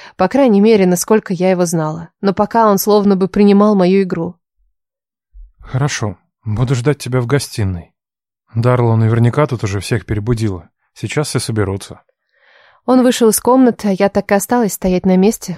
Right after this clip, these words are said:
Speaker 1: закусила губу, чтобы снова не пуститься в истеричные рыдания. Нельзя раскисать, надо как-то собраться и как-то убедить Рефа, что все со мной в порядке. Вообще, я надеялась, что только первый день так тяжело, да и то больше потому, что Алекс с утра окончательно выбил меня из колеи.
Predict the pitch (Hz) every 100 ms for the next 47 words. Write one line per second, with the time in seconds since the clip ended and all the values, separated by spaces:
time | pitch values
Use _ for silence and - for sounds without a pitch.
0 | - 208 214 233 277 185 185 226 - 175
1 | 175 - 196 208 180 175 165 180 - 196
2 | - 170 160 185 196 - 175 175 185 208
3 | 180 170 - - - - 214 202 247 -
4 | 196 - 165 - - 226 247 214 - 214
5 | 220 180 180 160 - 170 - - - 202
6 | 247 240 202 208 247 - 214 262 233 -
7 | 190 - 208 233 277 247 247 - 185 156
8 | 151 - 170 - - - - 147 - 285
9 | 233 208 254 220 - 208 - 233 214 208
10 | 233 208 196 220 208 180 - 170 175 156
11 | 160 - 196 202 196 - 233 240 185 190
12 | 196 190 - 196 214 - 196 - 190 220
13 | 240 - 208 214 190 190 175 - 202 208
14 | 190 190 190 185 180 180 - 196 180 156